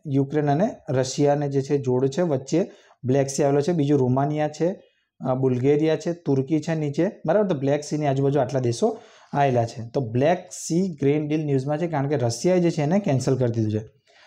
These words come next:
હવે ઇમ્પોર્ટન્ટ એટલા માટે છે કે ખાલી એટલું પૂછાય કે બ્લેક સી ગ્રેન ડીલ કયા બે દેશ વચ્ચે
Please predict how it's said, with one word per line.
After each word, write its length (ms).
હવે 120
ઇમ્પોર્ટન્ટ 380
એટલા 140
માટે 200
છે 140
કે 160
ખાલી 200
એટલું 200
પૂછાય 240
કે 100
બ્લેક 360
સી 280
ગ્રેન 260
ડીલ 200
કયા 180
બે 160
દેશ 280
વચ્ચે 340